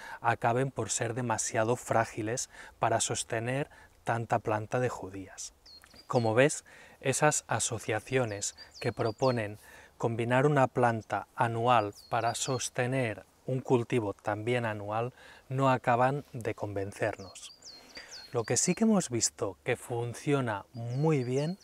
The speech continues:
es combinar una planta anual con un árbol o unos arbustos. Nos gusta hacerlo especialmente con las calabazas o otras cucurbitáceas que sean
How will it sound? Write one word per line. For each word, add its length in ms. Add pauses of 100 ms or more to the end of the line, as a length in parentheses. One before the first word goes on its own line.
(380)
es 220
combinar 640 (160)
una 240
planta 520 (140)
anual 560 (460)
con 200
un 160
árbol 540
o 140
unos 340
arbustos. 720 (560)
Nos 240
gusta 540
hacerlo 560
especialmente 1040 (100)
con 220
las 240
calabazas 960 (280)
o 180
otras 360
cucurbitáceas 1080
que 140
sean 360